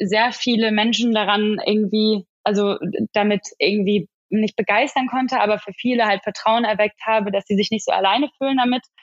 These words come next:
weil ja auch gerade in der Pandemie oder auch davor schon,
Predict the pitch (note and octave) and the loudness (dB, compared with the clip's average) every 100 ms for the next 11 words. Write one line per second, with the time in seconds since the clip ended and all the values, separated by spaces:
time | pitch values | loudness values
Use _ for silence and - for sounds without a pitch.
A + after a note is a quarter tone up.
0 | _ - - - G3+ G#3 G3+ - - G3+ | _ -20 -8 -2 0 2 0 -2 -2 0
1 | G#3+ G#3+ G#3 G3 F#3+ F#3+ A3 G#3 G#3+ A3+ | 2 0 0 2 0 -2 -2 0 2 2
2 | A#3 A#3 F#3 G3+ F3 F#3+ - - G#3+ G#3+ | 2 2 0 0 0 -2 -4 0 0 0
3 | G#3+ G3+ | 0 -2